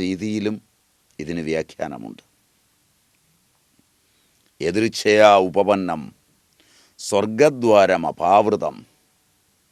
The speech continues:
യോദ്ധാവിൻ്റെ ത്യാഗം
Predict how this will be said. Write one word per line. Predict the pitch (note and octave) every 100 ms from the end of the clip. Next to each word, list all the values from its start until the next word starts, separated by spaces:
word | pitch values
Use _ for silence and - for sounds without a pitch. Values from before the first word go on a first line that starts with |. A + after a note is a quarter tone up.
| _ _ _ _ _ _ _ _ _ - D#2
യോദ്ധാവിൻ്റെ | G#2 A2+ - B2+ C3+ C3+ C3+ C3 B2+ -
ത്യാഗം | G#2 F#2 G2+ G#2+ A#2